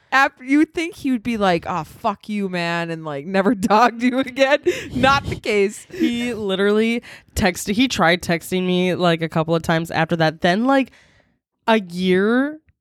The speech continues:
Speaker 2: a year, a year and a half after, he fucking texted me. And I'm like, "Who is this?" Because obviously I never saved his phone number.
Speaker 1: Right.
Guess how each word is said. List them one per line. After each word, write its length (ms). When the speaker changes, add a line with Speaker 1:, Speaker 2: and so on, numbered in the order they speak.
Speaker 2:
a 100
year, 880
a 40
year 240
and 80
a 60
half 320
after, 400
he 180
fucking 420
texted 300
me. 160
And 80
I'm 80
like, 160
"Who 300
is 240
this?" 260
Because 340
obviously 460
I 40
never 120
saved 220
his 160
phone 160
number. 340
Speaker 1:
Right. 300